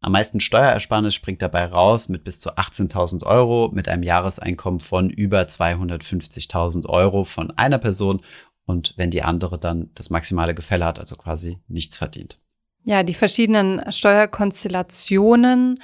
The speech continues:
Speaker 2: laufen am Ende auf dieselbe Steuerlast hinaus, also die Kombination drei und fünf beziehungsweise vier und vier oder vier und vier mit Faktor.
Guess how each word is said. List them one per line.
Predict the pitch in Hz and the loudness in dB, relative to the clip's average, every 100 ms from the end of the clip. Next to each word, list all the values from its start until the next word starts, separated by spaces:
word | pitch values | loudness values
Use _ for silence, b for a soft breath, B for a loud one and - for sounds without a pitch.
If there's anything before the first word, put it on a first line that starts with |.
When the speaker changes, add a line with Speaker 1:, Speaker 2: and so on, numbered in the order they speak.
| B B B B | B B B B
Speaker 2:
laufen | 175 170 196 233 | 4 6 4 0
am | 185 165 | 0 2
Ende | 190 202 190 | 2 2 2
auf | 185 - | 0 -2
dieselbe | 180 170 175 175 175 170 | -2 0 0 0 -2 -4
Steuerlast | - 180 165 165 165 165 190 - | -4 -2 -2 -4 -4 -2 -2 -2
hinaus, | - 240 247 302 302 - - - | 2 2 2 -2 -4 -6 -6 -4
also | 175 175 | -2 -2
die | 160 165 175 | -4 -6 -6
Kombination | - 175 165 160 - 165 165 | -6 -4 -4 -4 -6 -6 -8
drei | - - 165 | -4 0 0
und | 180 175 | 0 -6
fünf | - 254 247 233 | 2 4 4 2
beziehungsweise | - - 175 165 156 | -6 -6 -4 -6 -8
vier | - 180 170 | -4 -2 -2
und | 165 | -4
vier | - 233 226 | -4 -2 -2
oder | 175 170 | -2 -6
vier | - 170 | -8 -8
und | 165 | -8
vier | - 175 | -8 -8
mit | 170 - | -8 -4
Faktor. | 190 214 - - 254 254 | -2 -2 -2 2 2 2